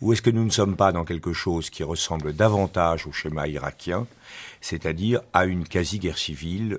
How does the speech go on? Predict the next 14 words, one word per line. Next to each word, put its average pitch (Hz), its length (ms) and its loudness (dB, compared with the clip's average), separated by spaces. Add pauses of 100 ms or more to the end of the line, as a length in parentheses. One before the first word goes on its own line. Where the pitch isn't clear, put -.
(120)
euh, 78 220 -4
opposant 85 600 0 (100)
d'un 85 160 0
côté 87 300 -4
une 76 120 -4
majorité 82 540 -4
sunnite 87 540 -6 (340)
et 78 80 -8
d'autre 82 240 -6
part 104 240 -2
un 87 120 -2
ensemble 95 440 0
de 78 60 -2
minorités 76 680 -2